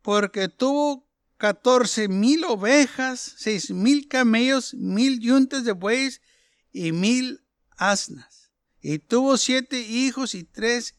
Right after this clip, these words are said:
hijas. Todo lo que el enemigo le quitó, el Señor se lo multiplicó para atrás. Sí, pasó por lucha, pasó por prueba, pero no fue de balde, no fue en vano.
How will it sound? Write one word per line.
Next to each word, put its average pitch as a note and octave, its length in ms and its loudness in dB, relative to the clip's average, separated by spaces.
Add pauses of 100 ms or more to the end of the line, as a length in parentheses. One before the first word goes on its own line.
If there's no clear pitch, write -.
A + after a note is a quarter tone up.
(140)
hijas. F#3+ 500 -8 (500)
Todo D#4+ 480 4
lo C#4+ 180 4
que A#3+ 80 -14
el A#3+ 60 -6
enemigo A3+ 640 -8
le C4+ 140 -6
quitó, C#4 760 -2 (260)
el G#3+ 240 -2
Señor F3+ 760 -4
se E3+ 180 -2
lo D3+ 120 2
multiplicó A2 840 4
para - 260 2
atrás. - 560 -20 (1600)
Sí, F#3 260 -2
pasó - 400 -6
por F3+ 260 -2
lucha, F3+ 300 4
pasó - 420 -4
por F#3 280 -6
prueba, F3 580 0 (960)
pero F3+ 300 4
no D#3+ 240 0
fue D3 260 -6
de D3 140 -8
balde, A#2+ 420 -16
no C#3 140 -10
fue F3 160 -8
en D#3 140 -4
vano. A#2+ 500 -8